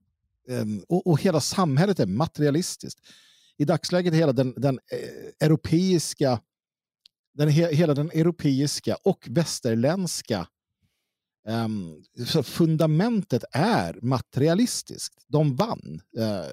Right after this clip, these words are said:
bolsjevikerna vann. De omvandlade oss till liksom materialisterna. Och det är därför vi kan ifrågasätta, eh, såna, det är därför det här idiotiska med trans-, trans-, tramset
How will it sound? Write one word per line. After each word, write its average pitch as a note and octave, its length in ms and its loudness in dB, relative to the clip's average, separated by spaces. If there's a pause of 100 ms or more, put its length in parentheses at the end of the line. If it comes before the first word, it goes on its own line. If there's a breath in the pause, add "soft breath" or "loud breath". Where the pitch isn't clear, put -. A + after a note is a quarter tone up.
(280)
bolsjevikerna E3+ 800 0
vann. D#3 500 -6 (580)
De D3 160 -4
omvandlade F#3+ 640 2
oss F3 120 0
till C3+ 180 -2
liksom G2+ 400 -8
materialisterna. A2+ 960 -6 (560)
Och D3 80 -2
det E3 80 4
är F3+ 40 4
därför C#3+ 400 2
vi G#3+ 100 0
kan F3 200 0
ifrågasätta, E3+ 880 0 (280)
eh, D3 180 0
såna, B2 340 0 (140)
det D3 100 2
är F3+ 40 4
därför F3 260 2
det G3+ 60 2
här F3+ 80 4
idiotiska E3+ 640 0
med D#3 120 -2
trans-, D#3+ 600 -4 (140)
trans-, E3 380 -4
tramset E3+ 580 -4